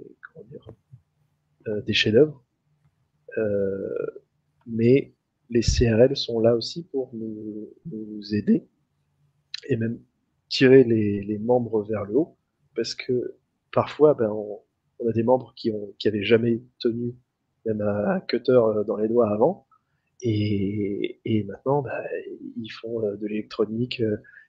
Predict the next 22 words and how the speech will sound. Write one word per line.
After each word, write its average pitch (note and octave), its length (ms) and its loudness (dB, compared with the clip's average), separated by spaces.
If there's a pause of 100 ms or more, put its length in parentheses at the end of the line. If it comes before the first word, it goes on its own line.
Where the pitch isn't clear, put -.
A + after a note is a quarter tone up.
ils A2+ 180 -2
font, A2+ 460 -4
euh, G#2 640 -4 (300)
toute - 180 -20
leur - 160 -6
peinture G#2+ 400 -2
eux-mêmes, A2 500 0
du G#2+ 80 -8
black G2+ 320 -6
wash, G#2+ 380 -2
euh, G#2+ 120 -10
ils G#2+ 300 -14
font, G#2 240 -12
euh, G2 180 -12 (1000)
de - 40 4
l'impression G#2 400 -2
trois G2+ 220 -2
D, G#2 100 -4
de G#2 420 -2
l'impression G#2 420 -2
résine, G#2 640 -4
euh, F#2+ 240 -8